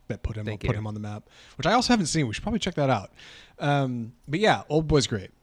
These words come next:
Speaker 1: Like we talked about on the show before, we've talked about it since. Uh, we might even be covering the thirtieth, right? We'll see where we're at in a decade. But for what it's worth, like, Old Boy's great. If you're a fan, please go see it in theaters. Do, do your best to go see it in theaters if possible. And if not, keep an eye out for wherever it comes out.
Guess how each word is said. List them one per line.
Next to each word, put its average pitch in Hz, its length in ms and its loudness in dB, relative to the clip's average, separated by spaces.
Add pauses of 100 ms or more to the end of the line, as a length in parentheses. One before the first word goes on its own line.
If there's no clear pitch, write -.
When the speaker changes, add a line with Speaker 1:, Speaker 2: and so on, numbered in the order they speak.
(100)
Speaker 1:
Like 123 220 0
we 123 120 4
talked 120 220 2
about 123 160 2
on 117 80 0
the 113 60 -2
show 120 160 2
before, 110 540 0
we've 110 140 -6
talked 110 220 -4
about 104 180 -6
it 98 60 -10
since. 110 440 -2
Uh, 113 340 -4
we 117 80 -2
might 120 180 2
even 139 160 2
be 143 80 4
covering 156 320 2
the 160 60 0
thirtieth, 165 560 0
right? 120 280 4
We'll 123 140 -2
see 151 340 2
where 110 160 0
we're 117 120 4
at 123 240 2
in 107 80 -6
a 107 80 -6
decade. 107 520 -2
But 113 140 -6
for - 80 -8
what 127 140 0
it's 127 160 -4
worth, 120 240 -4
like, 110 240 -6
Old 131 160 -4
Boy's 120 160 -4
great. 120 260 -2
If 107 100 -10
you're 117 120 -2
a - 20 -10
fan, 120 300 -2
please 190 220 2
go 117 100 0
see 113 140 -2
it 110 40 -2
in 107 80 -8
theaters. 120 340 -2 (580)
Do, 170 260 6
do 175 220 4
your 202 220 8
best 170 320 6
to 160 100 4
go 151 180 4
see 147 300 2
it 147 120 -2
in 147 160 4
theaters 139 460 4
if 139 220 -2
possible. 113 500 2
And 117 80 2
if 110 60 0
not, 135 240 2
keep 175 140 4
an 170 60 2
eye 165 140 2
out 143 140 0
for 131 80 -2
wherever 120 260 0
it 107 60 -10
comes 117 200 -6
out. 120 360 -4